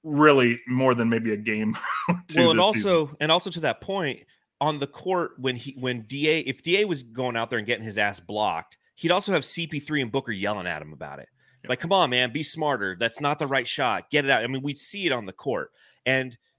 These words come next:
Speaker 2: he would be like a dog with his tail between his legs and,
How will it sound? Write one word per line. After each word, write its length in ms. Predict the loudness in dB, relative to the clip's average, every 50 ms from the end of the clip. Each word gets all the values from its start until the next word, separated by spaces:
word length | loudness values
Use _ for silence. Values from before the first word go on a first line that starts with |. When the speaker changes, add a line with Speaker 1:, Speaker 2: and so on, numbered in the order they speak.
| _ _ _
Speaker 2:
he 200 | -14 -10 -8 -2
would 180 | -2 -2 0 0
be 220 | -2 -2 0 0
like 180 | 0 0 0 0
a 60 | -4
dog 320 | -2 0 0 2 2 2 0
with 160 | -2 -4 -2
his 380 | 0 0 0 2 0 -2 -6 -10
tail 300 | -10 -6 -4 -2 -2 -2
between 300 | -4 -6 -8 -6 -8 -6
his 160 | -6 -8 -6
legs 340 | -4 -2 -2 -2 -4 -4 -8
and, 200 | -8 -10 -10